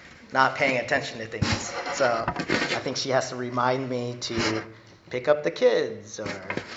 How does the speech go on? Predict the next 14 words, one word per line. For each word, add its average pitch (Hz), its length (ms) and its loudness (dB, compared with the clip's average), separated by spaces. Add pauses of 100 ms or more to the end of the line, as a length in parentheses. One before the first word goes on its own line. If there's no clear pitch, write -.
(240)
you 123 80 -8
know, 104 240 -8 (240)
pick 139 160 -2
up 160 100 0
my 170 120 2
clothes 135 760 4
or 101 100 -4
turn 143 320 -6
off 143 300 -6
this 190 220 -2
off, 110 300 -2
take 143 200 -2
my 147 140 -2
medication, 151 720 -2